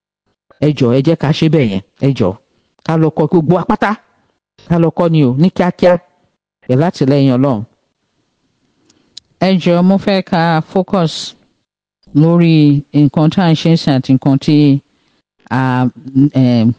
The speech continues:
future, ọjọ́ iwájú, kò ń ṣe ọjọ́ iwájú bẹ́ẹ̀ yẹn, nísinsìnyí, ọjọ́ iwájú ń sìn náà ni. Ká focus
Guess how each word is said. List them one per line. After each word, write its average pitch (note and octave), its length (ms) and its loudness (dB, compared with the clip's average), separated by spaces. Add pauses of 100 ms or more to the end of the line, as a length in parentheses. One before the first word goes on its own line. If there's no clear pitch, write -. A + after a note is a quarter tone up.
(140)
future, D3+ 500 -2 (600)
ọjọ́ C3 380 0
iwájú, C3+ 400 0 (120)
kò - 100 -4
ń C#3 80 2
ṣe C#3+ 120 -2
ọjọ́ C#3 220 0
iwájú C#3+ 360 0 (100)
bẹ́ẹ̀ C#3 220 0
yẹn, A#2 160 4
nísinsìnyí, C#3 560 2
ọjọ́ C3 240 0
iwájú C#3+ 340 -2
ń D#3 40 2
sìn C3+ 280 2
náà B2+ 180 4
ni. G#2 140 2 (640)
Ká D3 120 -2
focus E3+ 420 -2